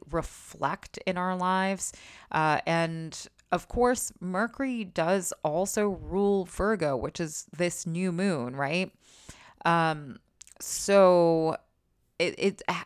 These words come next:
it has a lot to do with our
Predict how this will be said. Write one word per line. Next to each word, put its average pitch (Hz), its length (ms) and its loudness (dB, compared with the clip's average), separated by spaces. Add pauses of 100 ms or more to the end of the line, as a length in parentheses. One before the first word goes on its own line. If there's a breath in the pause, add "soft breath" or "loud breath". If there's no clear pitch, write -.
(260)
it - 200 -2
has 202 280 2
a 214 60 2
lot 185 380 0
to 185 100 -8
do 175 500 -4 (100)
with 170 540 -2 (260)
our 156 420 0